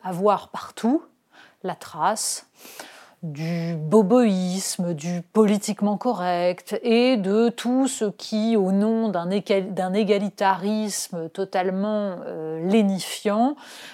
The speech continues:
euh, imposerait des choix qui seraient ensuite forcément, euh,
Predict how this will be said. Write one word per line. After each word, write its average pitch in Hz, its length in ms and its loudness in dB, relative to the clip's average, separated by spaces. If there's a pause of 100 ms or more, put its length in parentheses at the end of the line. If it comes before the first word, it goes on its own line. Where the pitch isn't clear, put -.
(100)
euh, 180 240 2
imposerait 226 1040 4
des 185 180 -2
choix 196 560 2
qui 202 500 -6 (920)
seraient 196 440 -2
ensuite 190 720 -6 (1000)
forcément, 208 880 0 (260)
euh, - 380 -14